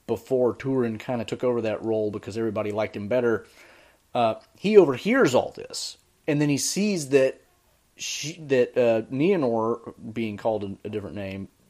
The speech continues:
is like, "Oh my, I am carrying my brother's child," and she goes and just hurls herself off the ravine into the rocky river below, and that's the last we know of her. Brondir, of course, is super depressed,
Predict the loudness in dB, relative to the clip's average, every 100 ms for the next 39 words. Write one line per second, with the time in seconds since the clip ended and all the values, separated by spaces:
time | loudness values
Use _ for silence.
0 | _ -8 -2 0 -2 -2 -2 -2 -2 -4
1 | -4 -4 -6 -8 -8 -10 -10 -6 -4 -4
2 | -6 -8 -8 -6 -6 -6 -8 -6 -4 -4
3 | -4 -6 -6 -6 -6 -8 -8 -6 -4 -4
4 | -6 -8 -8 -10 _ _ _ _ _ -18
5 | 2 8 8 8 2 0 2 2 4 4
6 | 4 0 2 2 0 -2 -6 -14 -20 -20
7 | _ -6 -4 -2 -2 0 2 2 0 -4
8 | -2 -4 -4 -4 -6 -6 -10 _ -8 -6
9 | -6 -8 -8 -12 -14 -20 _ _ _ -6
10 | -4 -4 -4 -4 -4 -8 -8 -8 -8 -8
11 | -10 -10 -16 -20 -20 -20 -20 _ _ 4
12 | 6 6 6 2 2 0 0 -4 0 0
13 | 2 -2 0 2 2 -2 -12